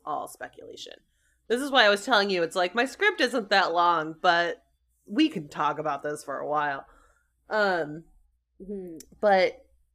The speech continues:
Speaker 1: speculate on when she packed her bag. Did she pack
Speaker 2: Mm-hmm.
Speaker 1: it when O'Brien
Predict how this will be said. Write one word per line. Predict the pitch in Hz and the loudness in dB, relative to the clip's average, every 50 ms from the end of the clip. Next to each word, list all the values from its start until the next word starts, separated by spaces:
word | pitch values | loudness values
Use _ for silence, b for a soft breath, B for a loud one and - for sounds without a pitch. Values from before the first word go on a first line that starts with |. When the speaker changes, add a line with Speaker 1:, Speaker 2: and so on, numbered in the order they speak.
| _ _ _ _ _ _ _ - | _ _ _ _ _ _ _ -20
Speaker 1:
speculate | - - - 277 269 - 247 233 226 220 214 - | -10 -6 -6 -6 -2 0 2 4 4 2 2 0
on | - 202 202 196 190 185 185 185 180 185 196 196 - _ _ _ _ _ _ _ _ _ _ _ _ _ _ _ _ _ _ _ | -2 -2 0 0 0 0 -2 -2 -4 -8 -10 -12 -16 _ _ _ _ _ _ _ _ _ _ _ _ _ _ _ _ _ _ _
when | 190 208 208 214 | 0 0 0 0
she | 196 - - 214 | -2 -6 -8 -10
packed | 202 202 190 175 175 - - - | -8 -6 -6 -6 -6 -8 -12 -10
her | 254 240 | -8 -6
bag. | 254 247 254 262 285 294 302 - _ _ _ _ _ _ _ _ _ _ _ _ _ _ _ _ _ _ _ _ _ _ _ _ _ | -4 -4 -4 -4 -6 -8 -10 -14 _ _ _ _ _ _ _ _ _ _ _ _ _ _ _ _ _ _ _ _ _ _ _ _ _
Did | - 233 208 | -6 -6 -6
she | - - 269 262 - - - _ _ _ _ - | -4 -4 -4 -6 -6 -8 -18 _ _ _ _ -10
pack | 208 208 175 151 - | -2 0 0 0 0
Speaker 2:
Mm-hmm. | - 285 | -2 -4
Speaker 1:
it | 302 302 - - _ _ _ _ | -4 -4 -4 -8 _ _ _ _
when | - 202 208 208 202 | -8 -6 -4 -2 -2
O'Brien | 196 190 196 - 170 175 180 180 180 | -4 -4 -4 -4 -2 -2 -2 -4 -8